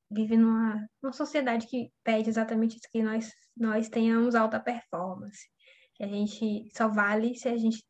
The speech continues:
der resultado. E como, e, e, e, assim, o que a gen-, o que muito do mercado, muito do que a gente vê em todos os lugares é que você só,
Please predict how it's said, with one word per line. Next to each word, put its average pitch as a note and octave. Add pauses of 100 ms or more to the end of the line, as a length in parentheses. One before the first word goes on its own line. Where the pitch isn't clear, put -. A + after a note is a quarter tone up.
der G#3+
resultado. G#3 (560)
E A#3
como, A#3 (380)
e, A#3 (440)
e, B3
e, A#3+
assim, A#3 (100)
o A#3
que A#3+
a A#3+
gen-, A3+
o B3
que B3+ (600)
muito D4+
do D4
mercado, B3
muito B3+
do B3+
que C4+
a B3+
gente A#3+
vê A#3
em A#3
todos A#3
os A#3+
lugares A3+
é A3
que A3 (100)
você A#3
só, A#3